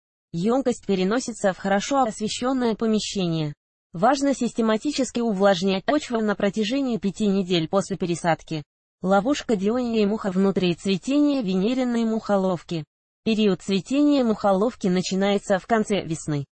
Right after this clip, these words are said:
На кустах формируются длинные цветоносы, в верхней части которых расположены соцветия. Цветы белого оттенка наделены от природы приятным сладковатым ароматом.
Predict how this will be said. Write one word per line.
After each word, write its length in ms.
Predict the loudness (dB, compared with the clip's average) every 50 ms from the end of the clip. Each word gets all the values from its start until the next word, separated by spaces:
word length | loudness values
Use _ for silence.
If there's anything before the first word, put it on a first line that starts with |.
| _ _ _ _ _
На 140 | -4 -4 -4
кустах 540 | -4 -4 -6 -6 -4 -4 -4 -4 -4 -8 -4
формируются 720 | 0 2 2 4 4 4 4 4 2 2 0 0 0 0
длинные 560 | 0 0 0 0 0 2 2 2 2 0 -2
цветоносы, 720 | -2 -4 -4 -2 0 0 0 0 -2 -4 -4 -4 -4 -6 -6 -8
в 40 |
верхней 500 | -6 -2 0 0 0 0 0 0 0 0
части 360 | 0 0 0 0 0 0 -4 -4
которых 460 | -2 -2 -2 -2 -2 -2 -4 -4 -6
расположены 680 | -8 -6 -2 0 0 2 2 0 -2 -2 -2 -2 -2
соцветия. 720 | -2 -2 -2 -2 -2 -2 0 0 0 -2 -4 -6 -6 -6 -8 _ _ _ _ _ _ _ _ _ _ _ _ _ _
Цветы 360 | -4 -2 0 0 0 0 -2
белого 380 | 0 2 2 4 4 2 2 0
оттенка 460 | -2 -2 -2 -2 -2 -2 0 0 0
наделены 560 | 0 0 0 -2 -2 -2 0 0 0 0 0
от 120 | 0 -2 -2
природы 500 | 0 2 2 4 4 2 2 0 0 -2
приятным 560 | -2 0 0 2 2 2 2 2 0 -2 -2
сладковатым 800 | -2 -2 -2 -4 -2 0 0 2 2 2 2 2 0 0 0 2
ароматом. 580 | 2 2 2 2 2 0 0 -2 -4 -6 -8